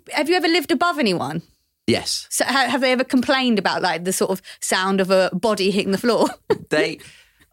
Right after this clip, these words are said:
Speaker 2: I will say this, about twelve years ago, I had downstairs neighbours. I, I, I have subsequently then had downstairs neighbours and we had very good relations.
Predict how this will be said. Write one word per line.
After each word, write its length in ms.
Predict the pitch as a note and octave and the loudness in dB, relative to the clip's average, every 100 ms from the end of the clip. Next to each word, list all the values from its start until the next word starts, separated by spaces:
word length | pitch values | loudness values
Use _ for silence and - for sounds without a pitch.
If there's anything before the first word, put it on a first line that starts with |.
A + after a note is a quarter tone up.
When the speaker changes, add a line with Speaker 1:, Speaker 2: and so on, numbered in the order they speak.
| - C#3 | -8 -4
Speaker 2:
I 100 | D#3+ | 0
will 220 | F#3+ G#3 | 2 2
say 200 | G3 D3 | 2 2
this, 280 | A#2+ G2+ - B2 | 2 0 -2 -2
about 240 | D3 - | -2 -2
twelve 240 | D#3 C#3 C3+ | 0 2 2
years 180 | B2 | 2
ago, 280 | A2+ A2 G2+ | 2 0 2
I 100 | - | 0
had 160 | A2+ G#2 | -2 0
downstairs 440 | A2 G#2 - G2+ G2+ | 0 -2 0 -2 0
neighbours. 540 | G2 F2+ E2 C2+ - - | -2 0 0 -2 -2 -4
I, 340 | D3+ - D3 D#3+ | -2 -2 -2 -2
I, 60 | C#3+ | 0
I 20 | |
have 100 | D3 | 0
subsequently 480 | - D3+ C#3+ D#3 A#2 | 0 -2 0 0 2
then 180 | A#2 A#2+ | 2 0
had 160 | A2+ G#2+ | -2 -2
downstairs 420 | G2+ F#2 G2 F2 | -2 0 -2 2
neighbours 320 | F#2 F2 E2+ - | 0 0 -4 -2
and 140 | G2+ | 0
we 100 | G2 | 0
had 160 | G2 F#2+ | 0 0
very 320 | A2 G2 F#2 | 0 0 -2
good 240 | - F#2+ F2+ | 0 0 2
relations. 520 | F2+ F2 - C#2 | 2 0 0 -2